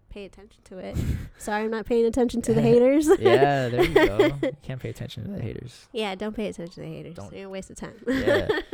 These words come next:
Speaker 2: What, uh, what inspired you besides, like, Linkin Park? What, uh, what, what, what D Js were you looking up to when you were first starting out?
Speaker 1: Um, in the battle scene, I looked up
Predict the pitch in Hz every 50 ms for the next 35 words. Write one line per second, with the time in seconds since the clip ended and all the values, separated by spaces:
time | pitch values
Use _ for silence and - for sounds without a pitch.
0 | 339 277 - - 110 135 165 180 175 156 135 131 147 160 165 151 - - - -
1 | 117 123 131 131 127 123 113 110 107 104 110 104 - 117 113 113 117 107 - -
2 | 113 113 - - 104 98 - - 95 90 87 - - - - _ - - 107 110
3 | 104 - - - - 107 110 104 98 - _ _ _ _ _ _ _ - 117 120
4 | - 127 - _ - 127 131 135 131 123 - - 123 123 123 120 120 113 110 110
5 | 107 107 107 107 113 110 107 107 104 - - - 107 104 107 107 101 101 - -
6 | 123 - - - - 117 107 104 104 101 - - - _ _ _ - - 254 269
7 | 277 277 269 262 247 - - 254 269 277 262 254 240 240 269 285 294 294 - -
8 | - 254 247 240 233 226 - - 226 226 233 233 233 233 233 - 220 196 - _